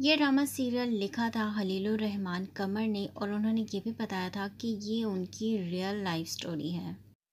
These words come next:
और ये सब उनकी खुद की ज़िंदगी में उनके साथ हुआ है। तो हलीलुर रहमान का कैरेक्टर जो है इसमें अदनान मलिक ने निभाया था और इसके साथ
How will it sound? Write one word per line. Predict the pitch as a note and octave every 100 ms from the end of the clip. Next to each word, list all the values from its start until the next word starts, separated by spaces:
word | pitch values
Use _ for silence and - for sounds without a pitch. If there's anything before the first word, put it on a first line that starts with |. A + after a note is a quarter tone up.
| - - - A#3
और |
ये | A3 A3 B3+
सब | - C4 C4 - - D4
उनकी | D4+ D4+ D#4
खुद | - - C#4+ -
की | D4+ C4+
ज़िंदगी | A3 G#3+ G#3+ A3
में | G#3+
उनके | - G3+ G3 G3
साथ | F3+ - -
हुआ | F3+ E3+
है। | F3 E3+ - - - - - - -
तो |
हलीलुर | C#4 C#4 C4 C4 D4+ C#4
रहमान | C4 G#3+ G#3 G3 G#3+ B3+
का | B3+
कैरेक्टर | B3 A#3 G#3 G3+ - B3
जो | B3 A3
है | G#3+
इसमें | - G#3+ - G#3+ -
अदनान | G3+ G3 G3+ G3 G#3+ G3
मलिक | F#3 F#3+ -
ने | A3+ A3+ A#3 - - - -
निभाया | A3+ A3 G#3 G3+
था | G3+ A#3
और | B3 - A#3 - -
इसके | C#4 - D4+
साथ | D4 - G#3+ G3